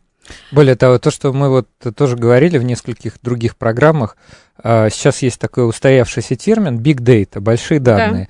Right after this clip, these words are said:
Speaker 2: С-
Speaker 1: Вот ценность порой даже не в одном каком-то
Speaker 2: Совершенно
Speaker 1: чело-,
Speaker 2: верно, да.
Speaker 1: чел-, не одном кейсе, не, не в одном, а, м, э, не, не в одном
Speaker 2: Случае.
Speaker 1: Д Н К человека,
Speaker 2: Да.
Speaker 1: да, не в одном случае. А для фармкомпаний, как правило, важен,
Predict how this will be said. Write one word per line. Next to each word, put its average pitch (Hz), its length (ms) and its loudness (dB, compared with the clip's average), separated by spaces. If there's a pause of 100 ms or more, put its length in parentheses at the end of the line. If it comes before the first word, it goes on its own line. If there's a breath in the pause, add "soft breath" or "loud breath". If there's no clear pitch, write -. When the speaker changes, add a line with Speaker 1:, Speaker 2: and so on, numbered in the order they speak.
(100)
Speaker 2:
С- - 180 -20
Speaker 1:
Вот 139 280 2
ценность 196 540 2
порой 160 300 4
даже 151 300 2
не 147 180 0
в 135 80 0
одном 202 300 4
каком-то 117 720 0
Speaker 2:
Совершенно 285 400 -10
Speaker 1:
чело-, 156 260 4
Speaker 2:
верно, 147 80 0
да. 151 80 -10
Speaker 1:
чел-, 139 240 0
не 147 140 0
одном 185 260 2
кейсе, 127 460 0
не, 131 180 0
не 143 180 0
в 143 40 4
одном, 175 320 2 (380 loud breath)
а, 120 480 4
м, 117 280 -4
э, 113 720 -2
не, 143 300 -4
не 139 160 2
в 147 40 6
одном 208 260 6
Speaker 2:
Случае. 165 120 2
Speaker 1:
Д 160 80 8
Н 156 80 2
К 160 220 2
человека, 151 460 2
Speaker 2:
Да. - 80 -2
Speaker 1:
да, 117 100 0
не 139 80 0
в - 20 6
одном 175 260 4
случае. 123 440 -4
А 110 100 0
для 120 160 2
фармкомпаний, 175 800 2
как - 180 -8
правило, 185 340 2
важен, 165 360 2